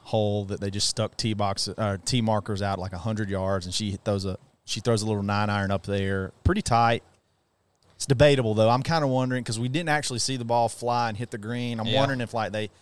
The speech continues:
Speaker 1: hit it and then, like, some dude kinda, like, tossed one
Speaker 2: Some
Speaker 1: down
Speaker 2: toss.
Speaker 1: there close, but she jars the putt, makes birdie, and then Tiger's so thankful this thing's over with.
Speaker 2: I know she's got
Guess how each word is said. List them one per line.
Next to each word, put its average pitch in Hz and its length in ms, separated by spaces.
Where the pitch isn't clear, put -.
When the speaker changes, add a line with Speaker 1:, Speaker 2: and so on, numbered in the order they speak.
Speaker 1:
hit 127 220
it 131 80
and 113 80
then, 120 100
like, 110 160
some 120 180
dude 113 220
kinda, 110 180
like, 101 220
tossed 110 340
one 117 80
Speaker 2:
Some 113 80
Speaker 1:
down 110 200
Speaker 2:
toss. 131 100
Speaker 1:
there 113 140
close, 117 380
but 104 200
she - 140
jars 123 340
the 110 60
putt, 120 280
makes 113 240
birdie, 110 420
and 101 120
then 104 100
Tiger's 104 380
so 107 160
thankful 101 320
this 95 200
thing's 95 260
over 78 240
with. - 180
Speaker 2:
I 143 100
know 165 220
she's 170 300
got 135 360